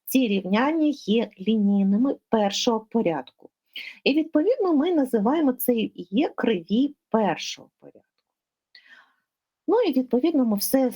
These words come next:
про них вивчили з вами, дуже багато ви вже знаєте, трошки знали зі школи про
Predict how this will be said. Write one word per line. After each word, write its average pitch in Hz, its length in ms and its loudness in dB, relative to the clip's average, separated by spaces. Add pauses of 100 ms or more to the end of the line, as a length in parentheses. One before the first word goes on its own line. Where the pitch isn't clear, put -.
про 220 140 -2
них 196 300 -2
вивчили 349 580 0
з - 100 -10
вами, 254 500 0
дуже 214 280 -2
багато 185 520 -4
ви 165 120 0
вже 165 180 -8
знаєте, 302 880 0
трошки 262 360 -2
знали 185 360 -2
зі 165 160 -8
школи 330 560 0
про 285 360 -2